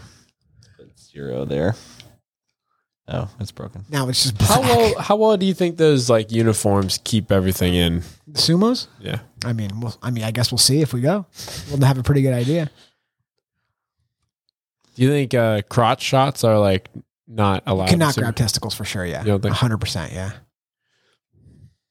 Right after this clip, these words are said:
Speaker 2: Maybe. Actually, I don't know.
Speaker 3: I mean, it looks like they just have, like, a wedgie.
Speaker 2: Dude, why would a hundred, why would this be a hundred and eighty dollars?
Speaker 1: I don't know what the full package is, but
Speaker 2: Uh, dude, I think we all know the
Speaker 1: <laughs>
Speaker 2: packages.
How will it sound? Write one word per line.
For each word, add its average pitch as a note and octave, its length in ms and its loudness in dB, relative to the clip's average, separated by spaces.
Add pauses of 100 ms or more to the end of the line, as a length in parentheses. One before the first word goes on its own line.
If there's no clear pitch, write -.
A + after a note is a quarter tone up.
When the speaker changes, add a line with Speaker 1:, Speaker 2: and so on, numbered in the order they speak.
(100)
Speaker 2:
Maybe. G#2+ 260 -14
Actually, C#3 320 -2
I - 40 -10
don't C2 100 -14
know. B1 140 -18 (440)
Speaker 3:
I C#3+ 40 -2
mean, D3 100 4
it C#3+ 60 4
looks D3+ 180 2
like D3+ 100 2
they A#2+ 100 0
just A2 180 4
have, G#2+ 120 4
like, G2 120 4
a F2 40 2
wedgie. F2+ 520 2
Speaker 2:
Dude, F3 240 0
why C#4+ 160 4
would E4 160 2
a A#3 60 4
hundred, G#3+ 320 0
why F#3+ 160 4
would C#4+ 120 2
this A3+ 140 0
be G3 100 2
a E3 60 4
hundred E3 240 0
and A#2 100 -6
eighty C3 200 -2
dollars? - 280 -10
Speaker 1:
I A#2 100 -10
don't C#3+ 120 -4
know A#2+ 100 2
what G2+ 140 2
the - 80 -6
full E2+ 340 -4
package - 460 -8
is, A#1 340 -10
but - 220 -10
Speaker 2:
Uh, B2 120 0
dude, A#2+ 200 -2
I A2+ 100 -2
think C#3+ 220 0
we B2+ 100 -2
all A2+ 140 -4
know G#2+ 60 -8 (500)
the - 60 -14
Speaker 1:
<laughs> - 20 -12
Speaker 2:
packages. A2 460 -8